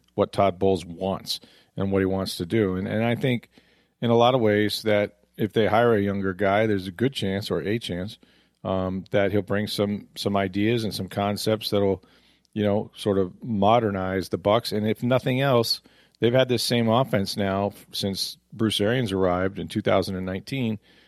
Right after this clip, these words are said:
So teams have caught on to it, and they'll have to relearn the Bucs and won't really have an opportunity to do that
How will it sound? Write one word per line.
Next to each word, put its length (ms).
So 500
teams 240
have 100
caught 220
on 200
to 140
it, 180
and 400
they'll 140
have 180
to 100
relearn 480
the 40
Bucs 320
and 140
won't 180
really 180
have 140
an 60
opportunity 420
to 60
do 140
that 260